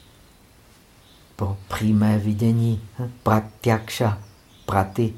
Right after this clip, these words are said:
znamená proti, akša znamená oko. Zde oko není oko, eh,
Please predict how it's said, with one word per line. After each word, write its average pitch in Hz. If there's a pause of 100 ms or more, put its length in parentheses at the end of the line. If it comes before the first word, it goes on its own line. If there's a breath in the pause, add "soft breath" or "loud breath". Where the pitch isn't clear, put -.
znamená 104 (840)
proti, 117 (380 loud breath)
akša 117
znamená 107
oko. 117 (1400 loud breath)
Zde 107
oko 117
není 110 (420)
oko, 107 (1040 loud breath)
eh, 98